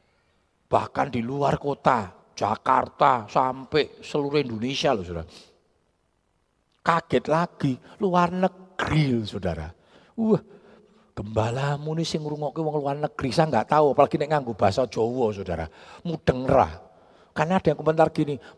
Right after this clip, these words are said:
"Maaf Pak Gembala, kalau khotbah jangan pakai bahasa Jawa, kami di Amerika ora mudeng." Wah, loh, orang Amerika ini bukan berarti orang Amerika asli. Ya wong T K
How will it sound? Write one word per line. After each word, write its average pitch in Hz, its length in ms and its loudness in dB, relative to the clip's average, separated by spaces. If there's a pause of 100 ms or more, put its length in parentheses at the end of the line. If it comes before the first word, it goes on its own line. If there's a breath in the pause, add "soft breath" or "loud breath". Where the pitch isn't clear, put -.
"Maaf 147 320 -6
Pak 131 160 -8
Gembala, 135 560 -2
kalau 135 240 -6
khotbah 151 320 -4
jangan 123 320 -4
pakai 127 240 -6 (160)
bahasa 123 320 -4
Jawa, 123 560 -2 (240 loud breath)
kami 139 320 -4
di 127 160 -2
Amerika 135 560 -2
ora 139 160 -2
mudeng." 120 640 -10 (160)
Wah, 143 320 -4 (800 soft breath)
loh, 131 160 0
orang 147 160 8
Amerika 160 320 6
ini 180 160 8
bukan 165 160 6
berarti 135 240 6
orang 170 240 8
Amerika 156 400 8
asli. 156 400 8 (160 loud breath)
Ya 165 160 8
wong 151 320 8
T 160 240 4
K 139 240 8